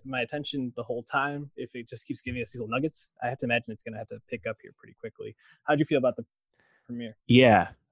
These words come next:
Speaker 2: Um, I'm gonna use the W word here. Got some Westworld vibes
Speaker 1: No.
Speaker 2: in terms of the concerns I had. Again, after just one episode, but
Speaker 1: <laughs>
Speaker 2: with a pilot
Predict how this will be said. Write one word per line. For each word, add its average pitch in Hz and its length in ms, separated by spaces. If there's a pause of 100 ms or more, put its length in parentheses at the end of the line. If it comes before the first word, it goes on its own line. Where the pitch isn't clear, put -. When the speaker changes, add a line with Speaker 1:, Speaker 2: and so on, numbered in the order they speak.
(180)
Speaker 2:
Um, 107 460 (560)
I'm 101 120
gonna 117 140
use 117 280
the 104 80
W 107 420
word 78 300
here. - 340 (640)
Got 101 220
some 95 340 (160)
Westworld 107 1000
vibes - 920
Speaker 1:
No. 120 320
Speaker 2:
in 107 120
terms 101 360
of 87 180
the 90 240
concerns 110 640
I 95 100
had. 87 360
Again, 160 300
after 110 280
just 98 240
one 90 160
episode, 87 540
but 90 200 (120)
Speaker 1:
<laughs> - 960
Speaker 2:
with 156 220
a 139 60
pilot 131 560